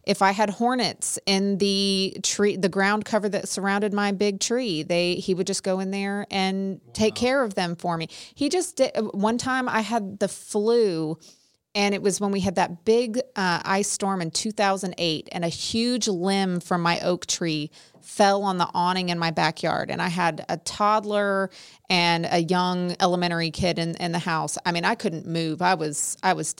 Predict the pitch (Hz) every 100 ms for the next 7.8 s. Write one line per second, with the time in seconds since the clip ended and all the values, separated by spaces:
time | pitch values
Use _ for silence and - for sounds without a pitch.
0 | - 175 165 - - - - - 147 123
1 | 101 _ _ 196 208 226 254 240 285 359
2 | - - - 175 - - 196 240 - 269
3 | - 247 269 208 226 226 339 381 254 247
4 | 240 - 262 240 175 156 226 233 233 233
5 | 240 220 190 - 233 240 262 247 226 226
6 | 220 220 - - 196 202 208 - 214 220
7 | 214 208 196 226 208 175 156